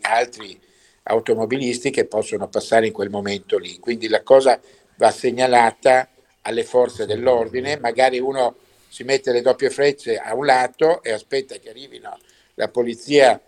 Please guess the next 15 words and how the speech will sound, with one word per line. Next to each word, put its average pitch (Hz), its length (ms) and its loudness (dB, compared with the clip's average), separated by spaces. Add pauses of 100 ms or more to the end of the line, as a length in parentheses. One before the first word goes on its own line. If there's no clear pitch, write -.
(320)
carabinieri 117 1000 0
o 110 220 -4
anas, 113 560 -6
a 110 160 -4
seconda 117 560 0
della, 98 320 -8 (340)
della 120 240 2
situazione, 147 920 2 (320)
che 180 160 -10
possono 175 340 -6
fare 120 220 -2
il 120 80 -6
blocco 120 320 -2
traffico, 104 640 -8
perché, 117 400 -6